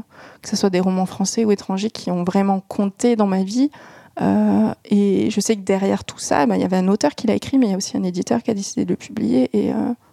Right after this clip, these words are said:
donc, du coup, voilà, de, de publier ce qu'on a envie de, de défendre,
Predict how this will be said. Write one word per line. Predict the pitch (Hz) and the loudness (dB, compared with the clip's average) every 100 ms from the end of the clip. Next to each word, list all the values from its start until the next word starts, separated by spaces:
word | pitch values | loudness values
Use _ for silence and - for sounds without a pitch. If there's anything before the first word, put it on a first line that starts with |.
| _ - | _ -6
donc, | 190 | -4
du | 190 | -4
coup, | - - 254 | -4 0 2
voilà, | 247 190 185 | 4 2 0
de, | 208 196 | 2 2
de | 196 196 | 2 -2
publier | - 247 254 262 | -2 0 2 2
ce | - | 0
qu'on | 220 | -2
a | 202 | -2
envie | 202 208 | -2 -2
de, | 220 214 208 | 0 2 2
de | 196 196 | 2 2
défendre, | 185 190 202 - 240 269 - | 2 -2 -2 0 0 0 -2